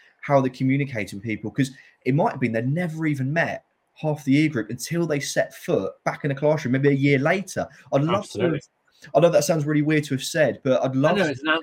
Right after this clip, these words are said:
Speaker 2: anthropological kind of, like, question, isn't it? You know,
Speaker 1: Yeah, it's
Speaker 2: how
Speaker 1: almost
Speaker 2: are
Speaker 1: like
Speaker 2: we as
Speaker 1: delayed
Speaker 2: human beings?
Speaker 1: communication, like, um, uh, development in some ways.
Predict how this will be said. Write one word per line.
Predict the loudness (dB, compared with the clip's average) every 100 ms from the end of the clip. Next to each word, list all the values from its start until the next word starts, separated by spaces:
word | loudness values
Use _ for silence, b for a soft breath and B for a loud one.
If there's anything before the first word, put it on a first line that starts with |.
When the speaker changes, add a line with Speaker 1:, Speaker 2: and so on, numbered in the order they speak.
| -4
Speaker 2:
anthropological | -6 -2 2 2 0 -10 -10 -10 -10
kind | -8 -6 -6
of, | -8 -8
like, | -10 -8
question, | -8 -8 -8 -18 -16
isn't | -16 -16
it? | -20 -20
You | -14
know, | -6 2
Speaker 1:
Yeah, | 4
it's | 6
Speaker 2:
how | 4
Speaker 1:
almost | 0 -2
Speaker 2:
are |
Speaker 1:
like | -4
Speaker 2:
we | -6 -2
as |
Speaker 1:
delayed | 0 2 2
Speaker 2:
human | 0 -2
beings? | -2
Speaker 1:
communication, | 0 2 0 -2 -2 -2 -2 0 0 -2
like, | -2 -4 -6 -18 -8
um, | -6 -6 -8 -14 _ _ _ -20 _ -10
uh, | -6 -4 -6 -8 -10
development | -8 4 6 8 4 2 -8
in | -8 -10
some | -8 -6 -6
ways. | -8 -10 -14 -16 -16